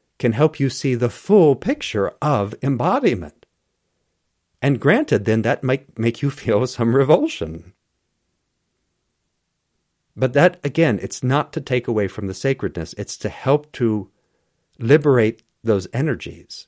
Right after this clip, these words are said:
that get stuck and fixated and identify. And we do not have to rely only on these kinds of medicines.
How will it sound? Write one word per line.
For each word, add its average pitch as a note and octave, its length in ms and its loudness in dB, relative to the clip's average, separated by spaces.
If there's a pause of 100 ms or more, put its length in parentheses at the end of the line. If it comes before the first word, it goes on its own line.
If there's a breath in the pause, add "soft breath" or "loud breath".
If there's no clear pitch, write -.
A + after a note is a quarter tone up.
(100)
that - 240 -10
get - 240 -2
stuck - 600 -4
and A2 120 -4
fixated - 680 -6
and G2+ 120 -6
identify. F#2+ 640 -4 (2750)
And A#2 200 -4
we D#3+ 160 4
do D3+ 260 4
not B2 280 0
have A#2 260 -2
to A2+ 100 -2
rely G#2 400 0
only A2+ 260 2
on G2 300 -2
these G#2 280 0
kinds F2 340 -6
of G#2 120 -6
medicines. G2+ 640 -6